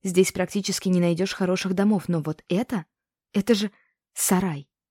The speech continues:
«Вы здесь живёте?» Задохнувшись от шока, спросила я, поворачиваясь к старушке. «Живу». Старушка как-то странно улыбнулась.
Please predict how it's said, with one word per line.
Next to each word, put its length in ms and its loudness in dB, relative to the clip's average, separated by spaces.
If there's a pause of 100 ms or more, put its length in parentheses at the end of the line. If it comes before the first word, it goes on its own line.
(600)
«Вы 220 2
здесь 520 -2
живёте?» 500 0 (680)
Задохнувшись 760 0
от 160 -6
шока, 360 -4 (220)
спросила 540 0
я, 180 0
поворачиваясь 640 -2
к 60 -8
старушке. 520 -4 (640)
«Живу». 560 0 (560)
Старушка 540 -4
как-то 280 -10
странно 440 -2
улыбнулась. 640 -4